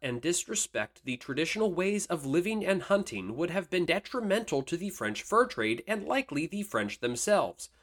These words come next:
Luckily for France, Champlain knew this." So here's how it works. Dolan notes, quote, "The Indians did all the work collecting them. They could be bought with relatively inexpensive European wares. They were easy to transport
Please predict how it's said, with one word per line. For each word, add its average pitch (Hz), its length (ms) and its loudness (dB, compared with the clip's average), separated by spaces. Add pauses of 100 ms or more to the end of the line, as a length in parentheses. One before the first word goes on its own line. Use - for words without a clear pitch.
(140)
Luckily 240 380 0
for 247 140 4
France, 180 580 2
Champlain 104 800 -2
knew 127 220 0
this." - 400 -10 (280)
So 269 180 4
here's 269 260 2
how 208 220 4
it 165 40 -2
works. 107 520 -6
Dolan 135 320 2
notes, 135 240 4
quote, 202 280 2 (200)
"The 170 160 4
Indians 208 360 4
did 180 280 8
all 175 160 6
the 214 80 2
work 165 340 4
collecting 120 460 0
them. 82 100 -10 (180)
They 131 140 4
could 131 160 -2
be 117 100 0
bought 117 400 4
with 123 220 -2
relatively 117 480 2
inexpensive 107 720 -4
European 110 400 -2
wares. 190 400 2 (100)
They 208 80 6
were 220 220 4
easy 226 320 -4
to - 120 -10
transport 143 640 2